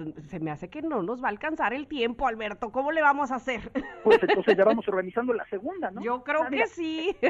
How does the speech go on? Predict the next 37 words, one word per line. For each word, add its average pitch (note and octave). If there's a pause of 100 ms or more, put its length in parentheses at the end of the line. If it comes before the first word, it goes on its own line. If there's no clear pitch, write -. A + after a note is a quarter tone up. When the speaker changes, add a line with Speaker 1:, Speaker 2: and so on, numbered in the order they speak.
Speaker 2:
hemos D4
hecho F4
el F4+
temario G#3
con D#3+
mucho F3+
cuidado D#3
tratando D#3
de E3+
abordar A#2+
todo, - (340)
pero G#3+
yo C4
también D#4
quiero C4+
dejar A3
muy A3+
descargada F#3
cada E3+
sesión C#3 (280)
para E3
que A#3+
haya C4+
mucho A#3+
intercambio, F#3+
como -
les -
decía, - (460)
porque F#3
muchas B3
veces A3+ (160)
la D3
manera F3+
más G#3+
sencilla F#3+
de D#3+
comunicar C#3+